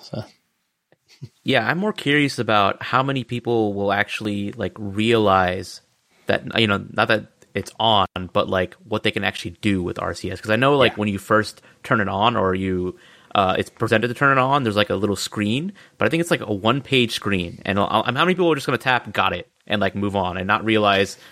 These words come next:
Speaker 2: all the things they could do that, you know, they previously complained, "Oh, I don't have iMessage on Android." Well, now you basically do, but do they even realize they can do all the stuff that you can do, like higher quality messages, you know,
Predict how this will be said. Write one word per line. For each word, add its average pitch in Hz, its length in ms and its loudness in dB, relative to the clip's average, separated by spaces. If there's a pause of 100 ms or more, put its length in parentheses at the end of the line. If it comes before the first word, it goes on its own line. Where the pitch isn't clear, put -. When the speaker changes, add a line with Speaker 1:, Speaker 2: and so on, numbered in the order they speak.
(200)
Speaker 2:
all 131 200 4
the 135 60 2
things 139 220 2
they 120 100 4
could 110 160 0
do 110 340 4
that, 101 240 4
you 107 80 0
know, 101 120 4
they 95 120 4
previously 107 280 -2
complained, 104 460 0
"Oh, 104 160 4
I 90 140 0
don't 104 160 0
have 98 100 2
iMessage 98 480 0
on 92 80 0
Android." 101 380 -2
Well, 92 240 -8 (240)
now 107 140 0
you 104 140 0
basically 101 440 0
do, 104 260 2
but 92 320 -10 (400)
do 117 80 2
they 107 120 6
even 101 220 2
realize 104 460 4
they 98 80 2
can 95 160 -4
do 104 160 0
all 95 120 2
the 90 60 -6
stuff 92 200 -4
that 92 60 -6
you 90 40 -10
can 90 140 -8
do, 92 160 -4
like 90 200 -8
higher 95 220 -2
quality 92 380 -2
messages, 90 640 -4
you 92 80 -2
know, 90 240 -2